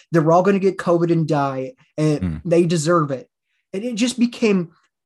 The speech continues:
Speaker 1: crazy and angry. And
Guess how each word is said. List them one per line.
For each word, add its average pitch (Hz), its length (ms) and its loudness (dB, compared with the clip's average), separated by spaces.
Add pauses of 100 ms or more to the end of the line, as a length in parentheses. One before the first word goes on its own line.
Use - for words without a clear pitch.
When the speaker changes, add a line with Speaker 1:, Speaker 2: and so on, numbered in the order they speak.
(180)
Speaker 1:
crazy 196 1040 -2 (840)
and 156 340 -2
angry. 147 640 -2 (100)
And 143 380 -2